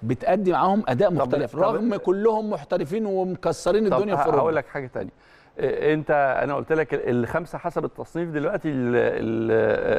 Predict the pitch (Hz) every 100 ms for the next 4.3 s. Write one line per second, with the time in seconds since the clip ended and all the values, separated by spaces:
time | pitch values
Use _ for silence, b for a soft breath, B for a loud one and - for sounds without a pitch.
0 | 85 - 73 76 139 135 165 151 135 160
1 | 165 160 175 175 175 151 - 143 135 180
2 | 202 170 - 139 160 123 156 143 131 120
3 | 120 127 120 - 117 113 - 123 147 -
4 | 110 120 120